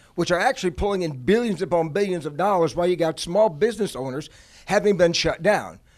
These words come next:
Church is an essential need. And yeah, there's tithes and their offerings,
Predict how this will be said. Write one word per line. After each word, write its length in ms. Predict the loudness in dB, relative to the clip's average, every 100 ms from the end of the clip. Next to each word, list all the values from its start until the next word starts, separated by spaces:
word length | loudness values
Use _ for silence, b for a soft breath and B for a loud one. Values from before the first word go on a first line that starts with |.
| b
Church 320 | -2 -2 0
is 100 | -2
an 80 | -4
essential 520 | -4 -2 -2 0 0
need. 260 | 2 2 0
And 140 | 2
yeah, 100 | 2
there's 200 | 4 0
tithes 300 | 2 2 2
and 80 | 0
their 140 | 0 2
offerings, 420 | 2 0 -8